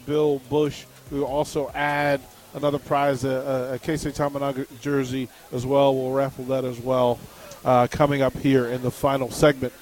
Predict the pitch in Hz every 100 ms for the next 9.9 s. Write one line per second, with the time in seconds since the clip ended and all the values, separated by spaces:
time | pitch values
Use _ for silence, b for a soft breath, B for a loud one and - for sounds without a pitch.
0 | B B - - 127 127 135 143 139 127
1 | 123 123 131 147 147 151 139 131 - B
2 | B 131 127 131 147 143 131 - - 240
3 | - - - 208 208 180 170 139 143 147
4 | 156 151 156 143 139 139 139 - 135 127
5 | - - - - 135 127 127 127 127 123
6 | - - - 135 127 123 - 147 135 -
7 | 147 143 156 143 147 143 131 139 143 139
8 | 131 - B B 135 131 135 170 180 180
9 | 151 156 - 160 147 131 131 139